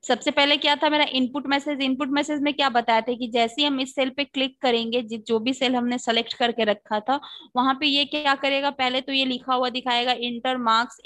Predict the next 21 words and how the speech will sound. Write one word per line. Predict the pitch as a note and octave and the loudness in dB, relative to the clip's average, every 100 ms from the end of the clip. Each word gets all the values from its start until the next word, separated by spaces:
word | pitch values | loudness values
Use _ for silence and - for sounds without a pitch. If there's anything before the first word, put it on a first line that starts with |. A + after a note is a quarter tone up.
| A#3+ | -8
in | B3 | -6
between | A#3 A#3 A#3+ B3+ A3+ | -6 -8 -4 -2 0
zero | A3+ A3+ A#3 | 2 0 0
to | B3 | -2
hundred", | A#3 G3 F#3+ F#3 F#3+ - C#4 - | -2 0 -2 -2 -4 -18 -18 -6
यानी | A3+ A3+ A#3+ C4+ | 0 2 2 0
कि | C#4+ D#4 | 0 -2
इस | - A#3+ - - | -2 -8 -8 0
cell | C4+ D4+ | 0 0
के | D4+ D#4+ | -2 -4
बीच | A#3+ B3+ A#3+ B3 | -2 -2 -2 -4
में | C4 | -2
हमें | C4+ C4 | 0 0
marks | B3+ A#3+ A3+ B3 C4 | 0 2 2 0 -4
जो | D4 | -4
enter | C4+ B3+ B3 | -2 -2 -4
करना | B3+ A#3 A3+ A3 | -2 -2 0 -2
है, | A#3 B3 | 0 -2
वो | B3+ C4 | -2 -4
ज़ीरो | A#3+ A3 A#3 C4 | -6 -4 0 2
और | C#4 C#4+ C4+ | 4 2 0